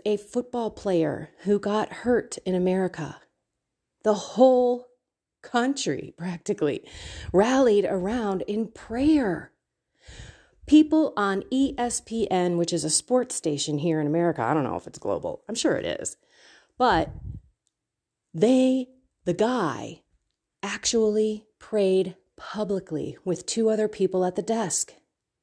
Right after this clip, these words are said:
Didn't just say, "Our prayers are with him," but prayed, uh,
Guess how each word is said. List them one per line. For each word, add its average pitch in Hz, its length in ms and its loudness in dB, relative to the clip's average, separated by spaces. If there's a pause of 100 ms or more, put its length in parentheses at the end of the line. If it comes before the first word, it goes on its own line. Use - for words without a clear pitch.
(460)
Didn't 294 240 8
just 277 200 0
say, 233 240 0 (380)
"Our 151 180 2
prayers 156 480 4
are 135 180 2
with 226 240 2
him," 160 340 -4 (460)
but - 480 -2
prayed, 285 640 4 (440)
uh, - 80 -4